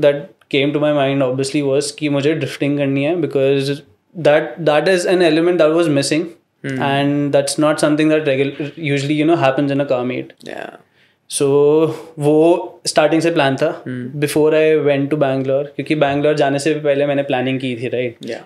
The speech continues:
Speaker 1: तो बैंगलोर पहुंचने से पहले से प्लान था मेरा कि मेरे को ड्रिफ्टिंग ऐड करनी है।
Speaker 2: Superb।
Speaker 1: I reached out to Red Bull।
Speaker 2: हम्म।
Speaker 1: मैंने कहा, "देखो, ये है, मुझे करना है,
Speaker 2: हम्म।
Speaker 1: तुम लोगों से करवाना है, साथ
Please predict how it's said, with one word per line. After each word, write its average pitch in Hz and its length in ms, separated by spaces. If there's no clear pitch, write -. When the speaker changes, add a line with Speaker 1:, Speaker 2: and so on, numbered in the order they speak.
Speaker 1:
तो 147 240
बैंगलोर 139 500
पहुंचने 147 600
से 170 100
पहले 151 380
से 156 220
प्लान 131 340
था 143 140
मेरा 139 180
कि - 300
मेरे 139 160
को 180 80
ड्रिफ्टिंग 143 480
ऐड 131 200
करनी 131 260
है। - 180
Speaker 2:
Superb। - 380
Speaker 1:
I 127 120
reached 127 220
out 127 160
to 143 100
Red 123 120
Bull। 127 200
Speaker 2:
हम्म। 127 220
Speaker 1:
मैंने 127 140
कहा, 135 120
"देखो, 131 200
ये 131 280
है, 131 200
मुझे 139 200
करना 123 280
है, 135 160
Speaker 2:
हम्म। 131 280
Speaker 1:
तुम 139 160
लोगों 135 180
से 139 100
करवाना 131 380
है, 135 140
साथ 139 240